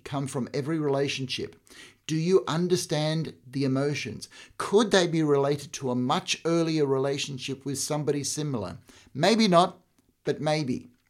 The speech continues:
And here's what we do. We aim to understand,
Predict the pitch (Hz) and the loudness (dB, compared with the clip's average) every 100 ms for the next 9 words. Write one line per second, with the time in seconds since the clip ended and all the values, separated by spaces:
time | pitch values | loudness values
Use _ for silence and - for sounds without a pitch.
0 | _ _ _ - _ 107 113 135 151 143 | _ _ _ -20 _ -14 -10 -6 -4 -2
1 | 147 127 147 135 104 - _ _ _ _ | -4 -2 -4 -2 -4 -6 _ _ _ _
2 | - - 120 135 135 139 120 - - 135 | -10 -6 -4 -4 -4 -4 -4 -4 -6 -2
3 | 180 - 165 147 139 143 | -2 -2 -2 -2 -2 -4